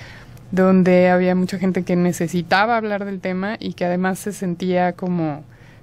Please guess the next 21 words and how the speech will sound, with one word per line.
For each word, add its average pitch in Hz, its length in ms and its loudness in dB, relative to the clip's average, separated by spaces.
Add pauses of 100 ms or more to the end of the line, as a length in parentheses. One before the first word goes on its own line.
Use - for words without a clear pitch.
(140)
que - 80 -2
no 196 120 0
se 220 120 0
sentía 190 320 0
sola, 180 380 -2 (220)
que, 180 460 -4 (300)
que 180 340 -4
se 180 120 -2
acercaba 180 440 0
a - 20 0
decirme, 180 640 -4 (560)
eh, 180 720 2
"A 175 160 0
mí 185 220 2
me 180 100 2
pasa 175 260 -8
igual, 208 520 0 (420)
eh, 175 720 4
tenemos 185 560 2
un 175 200 2
familiar, 170 600 0